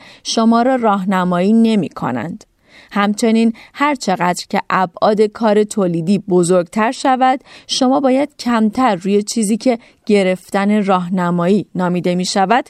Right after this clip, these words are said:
حساب کنید. عبارتی که از بسیاری از کارگردانان می‌شنویم این است که «وقتی او را ببینم،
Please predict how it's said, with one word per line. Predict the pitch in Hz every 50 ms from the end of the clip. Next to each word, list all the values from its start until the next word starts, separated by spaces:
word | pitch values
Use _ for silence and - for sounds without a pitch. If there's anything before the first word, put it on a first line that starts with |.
| -
حساب | 185 165 - - 156 - - -
کنید. | 202 147 117 113 214 - - - _ -
عبارتی | 254 254 247 240 240 240 247 262 - 254
که | 226 - 247
از | 240 233 226 233 190
بسیاری | 208 208 - - 220 214 214 208 226 226
از | 226 226 - -
کارگردانان | - 208 190 185 170 190 185 185 180 180 190 180 185 202 233 254
می‌شنویم | 269 285 - - 277 269 254 254 226 269 262 - - -
این | 226 226 170
است | 147 160 175 - - -
که | 196 160 151 - _ _ _ _ - - - - 285
«وقتی | 302 - - - 294
او | 226 175
را | 185 185 190 -
ببینم، | 196 196 190 196 202 202 214 233 269 294